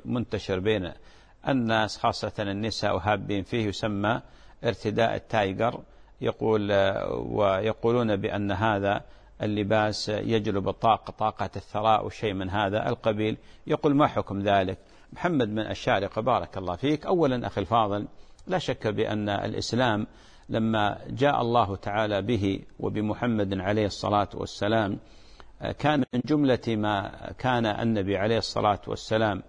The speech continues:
يدعو الناس إليه تحرير العقل من هذه الهرطقيات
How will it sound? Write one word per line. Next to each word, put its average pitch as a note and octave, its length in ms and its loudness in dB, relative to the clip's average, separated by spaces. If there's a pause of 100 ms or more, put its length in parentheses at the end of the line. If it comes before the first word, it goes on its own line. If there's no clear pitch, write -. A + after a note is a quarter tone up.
(360)
يدعو A#2+ 280 0
الناس G#2+ 400 0
إليه G2+ 360 2
تحرير C3 560 2
العقل G#2 500 0 (480)
من A2+ 160 -2
هذه A2+ 320 0
الهرطقيات G2+ 960 0